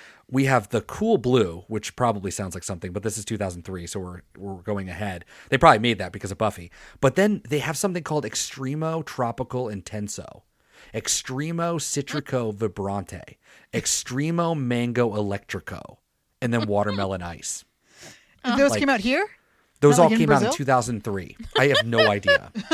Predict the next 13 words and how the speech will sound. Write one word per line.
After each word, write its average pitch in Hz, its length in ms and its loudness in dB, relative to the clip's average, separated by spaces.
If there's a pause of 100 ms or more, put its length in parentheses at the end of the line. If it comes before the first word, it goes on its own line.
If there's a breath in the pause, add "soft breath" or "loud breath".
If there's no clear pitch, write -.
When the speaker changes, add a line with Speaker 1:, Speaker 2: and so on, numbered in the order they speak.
(300)
Speaker 2:
Okay. - 540 -4
Speaker 1:
Then 180 300 8
two 220 180 2
thousand 202 260 8
four, 165 200 2
they 143 100 4
had 120 160 -4
E 123 180 -2
S 127 140 0
P 107 240 -4
N, 101 160 -2
The 95 60 -8
Flavor. 90 560 -10